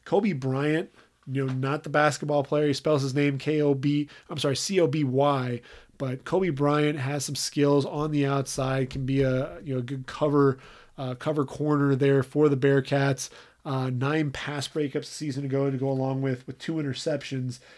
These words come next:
And, uh, he'll be going up against Theo Howard. You know, he's the, the top returner there for, uh, the U C L A Bruins.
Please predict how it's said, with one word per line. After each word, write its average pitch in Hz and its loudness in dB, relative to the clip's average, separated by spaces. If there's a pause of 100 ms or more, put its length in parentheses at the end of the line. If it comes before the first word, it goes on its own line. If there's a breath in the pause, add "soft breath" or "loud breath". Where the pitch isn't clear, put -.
(200 loud breath)
And, 139 -6
uh, 139 -4
he'll 135 -6
be 175 -6
going 170 -2
up 160 -4
against 147 -4 (300 loud breath)
Theo 170 2
Howard. 147 -2 (160)
You 151 -10
know, 143 -6
he's 131 -4
the, 147 2
the 156 -8
top 143 -12
returner 143 -4
there 139 0
for, 143 0 (340 loud breath)
uh, 135 -4
the 135 -4
U 143 2
C 151 -4
L 143 2
A 139 2
Bruins. 143 2